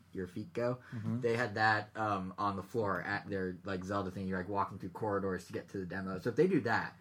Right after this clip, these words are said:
Speaker 1: if it's, like, a fun house, I'm on board. Like a Hyrule fun house, I'm on board. But, but it won't be, realistically. <laughs> Um,
Speaker 2: You don't think so? No.
Speaker 1: maybe it will be. I don't know. But I just don't get why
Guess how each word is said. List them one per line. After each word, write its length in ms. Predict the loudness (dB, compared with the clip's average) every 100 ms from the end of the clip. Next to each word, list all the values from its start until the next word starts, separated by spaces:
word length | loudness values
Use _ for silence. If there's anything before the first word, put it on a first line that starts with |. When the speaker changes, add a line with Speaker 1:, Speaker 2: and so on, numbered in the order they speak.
| -8 -2
Speaker 1:
if 60 |
it's, 80 | 0
like, 120 | 0
a 60 | -2
fun 240 | -4 -4 0
house, 360 | 2 2 0 -6 -8 -20 -20 -10
I'm 140 | -6 -2
on 120 | -2
board. 180 | -4 -4
Like 120 | -4 -4
a 120 | -6 -10 -10 0
Hyrule 300 | 2 2 0
fun 160 | -2 -2
house, 220 | 0 -2
I'm 120 | -6 -8
on 80 | -10
board. 200 | -14 -18 -20 -10
But, 260 | -4 -4 -4 -8 -8 0
but 320 | 6 6 6 2
it 120 | 2
won't 180 | 0 -6
be, 160 | -10 -14 -12
realistically. 580 | -10 -10 -12 -10 -10 -6
<laughs> 60 | -4
Um, 300 | 4 4 4
Speaker 2:
You 40 | 2
don't 100 | -2
think 140 | -4
so? 80 | -6 -8 -12
No. 80 | -12 -10 2
Speaker 1:
maybe 220 | 6 6
it 80 | 4
will 120 | 0
be. 140 | -2
I 120 | 0 0
don't 100 | 0
know. 140 | -4 0
But 300 | 4 4 2 -4 -16 -14 -10
I 60 | -6
just 160 | -2 0
don't 140 | 0
get 180 | 0 0
why 500 | 2 4 6 4